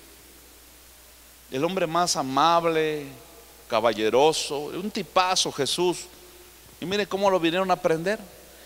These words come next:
Con palos, con cadenas, con machete, con tantas cosas. Ya hasta parece que hubieran llegado los de la zona norte, ¿verdad? "Vengo con mi grupo, eh". Tranquilos.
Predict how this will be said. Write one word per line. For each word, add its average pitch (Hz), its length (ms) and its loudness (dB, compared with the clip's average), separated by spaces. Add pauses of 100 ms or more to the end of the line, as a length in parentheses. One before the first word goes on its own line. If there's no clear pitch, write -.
(160)
Con 170 280 4
palos, 151 640 4
con 143 320 -4
cadenas, 135 800 0
con 131 220 -6
machete, 139 720 -2
con 127 280 -6 (300)
tantas 175 420 -2
cosas. 175 580 -8 (1800)
Ya 143 80 -2
hasta 156 140 0
parece 151 280 -2
que 131 80 -10
hubieran 151 160 0
llegado 151 220 0
los 131 120 0
de 110 80 0
la 104 80 2
zona 143 260 -2
norte, 131 360 -2
¿verdad? 123 220 -6 (1500)
"Vengo 170 240 -4
con 139 140 0
mi 143 60 4
grupo, 170 460 2
eh". 147 120 0 (140)
Tranquilos. 190 920 0